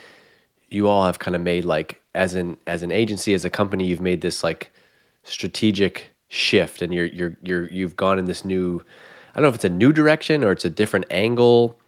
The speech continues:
or it's a bigger angle. Can you just, can you talk about, like, how you, how you got here? And we'll, we'll get into the tactics of revenue R and D, but I'm, I'm just curious from a brand and company building standpoint, like, how this whole thing came to be.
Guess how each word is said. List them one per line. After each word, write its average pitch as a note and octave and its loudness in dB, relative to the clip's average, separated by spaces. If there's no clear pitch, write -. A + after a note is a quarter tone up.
or F2+ 4
it's E2+ -4
a D2+ -6
bigger A#2 0
angle. A2 2
Can B2+ -4
you F3+ 2
just, A#2 -2
can A#2 -2
you B2 0
talk A#2+ 0
about, A2+ 4
like, F#2+ 4
how G#2 2
you, G#2+ 2
how G#2 2
you G#2+ 0
got F#2+ 2
here? G2+ 4
And G2 2
we'll, A2 2
we'll A2+ 4
get G#2+ 4
into G2 0
the F2 0
tactics F2 -4
of E2 -4
revenue E2 0
R D#2+ 0
and D#2+ -4
D, E2 -2
but - -8
I'm, F#2 -2
I'm G#2 -2
just F#2+ -6
curious E2+ -2
from D#2+ -6
a D2+ -2
brand E2 -2
and D2+ -8
company E2+ -6
building D2+ -6
standpoint, D2+ -6
like, C#2 -6
how F2+ 0
this D#2+ -4
whole E2 0
thing D#2 -6
came D2+ -10
to D2 -10
be. C#2+ -6